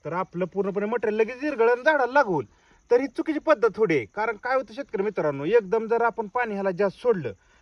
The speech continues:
तर आपलं मटेरियल एकदम विरघळलं जाणार. हे मटेरियल एकदम विरघळलं की थोडासा आपल्या मुळ्याला शॉक बसला जातो. त्यामुळे थोडं म-,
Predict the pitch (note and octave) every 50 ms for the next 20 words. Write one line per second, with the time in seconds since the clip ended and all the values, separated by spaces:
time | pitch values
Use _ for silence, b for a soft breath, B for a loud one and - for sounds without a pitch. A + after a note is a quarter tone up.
0 | b b E3 G3 G#3 F#3+ - G#3 G3+ G3+ A3 B3+ A3+ - G3+ F#3+ F#3+ G3+ A#3 A#3+
1 | F#3+ F3+ G3 F#3+ G3+ A3+ A#3 G#3 E3 F3 D#3+ D#3+ D3+ D3 F#3+ F3+ D#3 A2+ F#2 -
2 | _ b b b b D3 F#3 F#3 F3+ G#3+ G#3+ - F#3+ F#3 F#3+ G#3 G3 E3+ F#3 F#3+
3 | G3 G#3 G3 F3 F#3 F#3+ D#3 D3+ D#3+ b b b b _ E3+ F3 - _ - G#3
4 | G#3 F#3+ F3+ - G#3 G3 - - F3+ F3+ F3+ F3+ F3 F3 E3+ E3 - - - G3
5 | F#3+ E3 E3 G#3+ G3 - D#3 D3+ D3+ F3 F#3+ - - D#3+ F3+ F#3 b b b b
6 | b - E3 D#3+ F3 F#3+ G3 - _ - A#3 A#3+ A3 G#3 A3 A3 G#3+ A3 G#3+ G#3
7 | G3+ F#3+ F3+ E3 D#3+